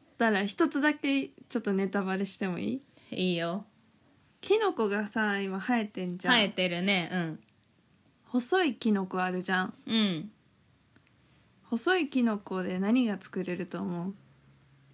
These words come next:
Speaker 2: えー、えのきバターみたいな。
Speaker 1: <laughs> 違うんですね。あつ森では、
Speaker 2: うん。
Speaker 1: 細いキノコを使って、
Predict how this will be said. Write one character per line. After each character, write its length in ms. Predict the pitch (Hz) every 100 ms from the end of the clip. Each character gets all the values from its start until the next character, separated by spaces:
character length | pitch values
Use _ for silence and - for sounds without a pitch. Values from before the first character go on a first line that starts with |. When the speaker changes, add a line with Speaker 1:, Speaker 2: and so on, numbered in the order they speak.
| _ _ _ _
Speaker 2:
え 1160 | 185 190 202 208 214 214 220 226 226 226 226 - _ _ _ _ - _
ー、 0 |
え 140 | 196
の 140 | 208 196
き 180 | 202 185
バ 180 | 190
タ 460 | 196 165 147 131 -
ー 40 | - _ _ _
み 140 | 190 180
た 160 | 160
い 120 | 151 143
な。 100 | 139 180 277 269 262 - _ _ _
Speaker 1:
<laughs> 960 | _ - - 403 339 _ _ _ _ -
違 60 | 214
う 280 | 208 202 196
ん 180 | 185 170
で 140 | 175
す 140 | -
ね。 360 | 175 170 170 165 - _ -
あ 100 | 202
つ 180 | - 190
森 340 | 190 190 180
で 100 | 196
は、 320 | 190 180 - - _ _ _ 226
Speaker 2:
う 60 |
ん。 240 | 196 180 - _ _ _ _ 220
Speaker 1:
細 280 | 208 240 220
い 80 |
キ 180 | 220 202
ノ 100 | 190
コ 180 | 190 190
を 40 | 196
使 380 | 202 - - 254
っ 20 |
て、 360 | - - 190